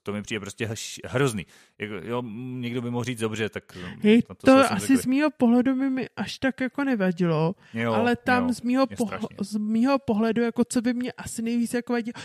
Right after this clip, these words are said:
Speaker 2: že ty lidi podle mě jsou částečně sociálně jako vyloučený.
Speaker 1: No, no, to jsou velmi ty neslyšící, protože prostě ono se říká, že jo, že když ztrácíš zrak, tak, eh, ztrácíš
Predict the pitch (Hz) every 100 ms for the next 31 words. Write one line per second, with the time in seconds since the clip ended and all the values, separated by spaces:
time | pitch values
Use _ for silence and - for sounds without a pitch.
0 | - - 226 262 254 226 233 247 247 247
1 | 262 240 247 220 269 - 254 254 247 -
2 | 247 247 240 240 240 240 233 208 - 170
3 | 151 151 _ _ _ - 107 113 139 _
4 | _ _ 104 110 - 110 120 117 127 139
5 | 107 95 98 95 110 - 107 - 113 104
6 | - 110 110 104 - 127 117 113 117 147
7 | 131 143 101 98 92 95 95 - 101 101
8 | 104 - - - - 107 - 117 104 107
9 | - - 104 - 110 104 104 - 101 -
10 | 113 - -